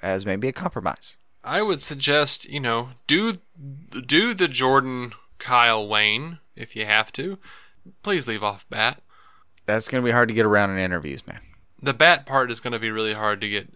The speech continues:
Speaker 2: around. Most people won't go, "Kyle Wayne, are you a Batman nerd?"
Speaker 1: Yeah.
Speaker 2: And no one's gonna do that.
Speaker 1: No.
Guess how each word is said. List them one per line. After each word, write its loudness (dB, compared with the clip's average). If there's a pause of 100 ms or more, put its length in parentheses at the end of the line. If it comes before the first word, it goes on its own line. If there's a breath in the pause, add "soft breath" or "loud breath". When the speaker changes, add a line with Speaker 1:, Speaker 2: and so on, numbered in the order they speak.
(100)
Speaker 2:
around. -8 (240)
Most 0
people 0
won't 0
go, 4
"Kyle 4
Wayne, 0
are -4
you -2
a 0
Batman 2
nerd?" 4
Speaker 1:
Yeah. 4
Speaker 2:
And -14 (120)
no 0
one's -2
gonna -4
do -8
that. -8
Speaker 1:
No. 2